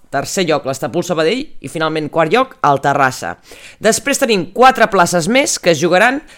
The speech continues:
al play-off per les places europees, on hi tenim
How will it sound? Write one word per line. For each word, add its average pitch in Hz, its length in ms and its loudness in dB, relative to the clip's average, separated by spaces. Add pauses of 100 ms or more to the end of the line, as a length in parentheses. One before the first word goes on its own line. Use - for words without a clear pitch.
al 185 280 0
play-off 262 640 0 (100)
per 285 340 0 (180)
les 185 320 -4
places 202 480 -4
europees, 151 840 -2
on 175 140 0
hi 170 80 -2
tenim 170 360 -2